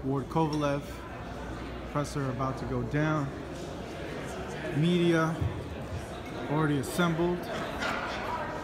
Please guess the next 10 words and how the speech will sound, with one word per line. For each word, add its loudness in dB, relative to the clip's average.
here 2
for -2
the 0
event. 2
Camera 2
crews, 2
various 2
people 0
seated 0
down. 4